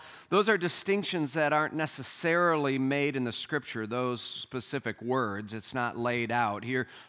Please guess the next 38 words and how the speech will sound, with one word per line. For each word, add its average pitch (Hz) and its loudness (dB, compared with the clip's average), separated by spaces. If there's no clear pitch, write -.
"Okay, 151 0
you're 117 -2
kept 131 -4
to 139 -8
the 117 -4
moral 131 2
law 120 2
now. 120 0
Okay, 127 -4
now 120 0
you're 123 0
in 120 -2
the 117 -4
civil 120 -2
law, 117 2
the 110 -8
ceremonial 117 -2
law." 113 0
But 113 -2
we 160 0
just 165 -2
recognize 135 0
that 135 2
as 135 -2
God 151 4
laid 147 2
out, 135 2
uh, 120 -6
Old 139 0
Testament 135 -4
Israel, 120 -2
there 127 0
were 127 0
these 123 -6
different 139 -6
aspects 120 -6
of 101 -12
life. 120 2